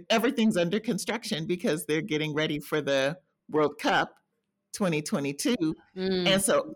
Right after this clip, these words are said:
Speaker 1: everything is under construction. So basically on the roads, if you made the wrong turn or missed your turn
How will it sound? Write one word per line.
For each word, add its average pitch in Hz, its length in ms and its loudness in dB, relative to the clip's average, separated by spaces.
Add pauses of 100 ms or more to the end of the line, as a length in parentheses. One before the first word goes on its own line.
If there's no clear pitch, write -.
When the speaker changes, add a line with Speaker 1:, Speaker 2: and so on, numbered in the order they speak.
Speaker 1:
everything 180 800 0 (200)
is 160 120 -2
under 156 220 2
construction. - 640 -4 (300)
So 214 160 0
basically 240 720 0
on 175 160 0
the 151 100 2
roads, 147 560 2
if 180 200 -2
you 320 260 0
made 214 400 2
the 143 120 2
wrong 175 440 0
turn 160 420 -2
or 147 220 2
missed 143 460 0
your 156 120 -2
turn 175 640 -2